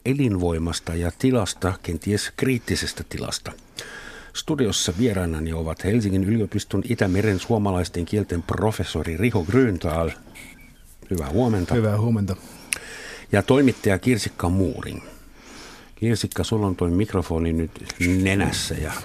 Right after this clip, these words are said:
Speaker 1: just vielä vähän kauemmas suusta. Nyt ruvetaan puhumaan. Sä oot, sut tunnetaan teatterikriitikkona. Suomen teatterimaailma on rakastanut, tuntenut ja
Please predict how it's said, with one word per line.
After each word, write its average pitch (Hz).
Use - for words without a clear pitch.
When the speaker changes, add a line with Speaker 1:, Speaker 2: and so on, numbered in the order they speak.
Speaker 1:
just -
vielä 110
vähän 92
kauemmas 82
suusta. 76
Nyt 143
ruvetaan 87
puhumaan. -
Sä 151
oot, 143
sut 151
tunnetaan 123
teatterikriitikkona. 101
Suomen 104
teatterimaailma 104
on 92
rakastanut, 90
tuntenut 92
ja 87